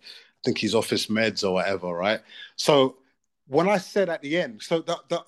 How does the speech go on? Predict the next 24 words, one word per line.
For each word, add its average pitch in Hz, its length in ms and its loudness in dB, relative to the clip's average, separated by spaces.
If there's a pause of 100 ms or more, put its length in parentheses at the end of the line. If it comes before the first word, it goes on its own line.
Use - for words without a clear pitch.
the 175 80 0
whole 196 280 -2
idea 175 380 -2
of 131 80 -12
it 123 100 -12
was 123 200 -14
like, 113 160 -6 (200)
"Oh, 165 100 4
look 185 220 2
at 165 120 -2
this, 180 200 2
I'm 127 160 -2
so 156 400 2 (260)
carried 147 320 2
away. 131 420 0 (280)
Oh, 147 180 -2
we're 143 140 -2
getting 147 300 0
out 131 160 0
the 123 80 -6
hood 135 240 0
with 123 140 -4
this 160 240 2
one." 101 220 -6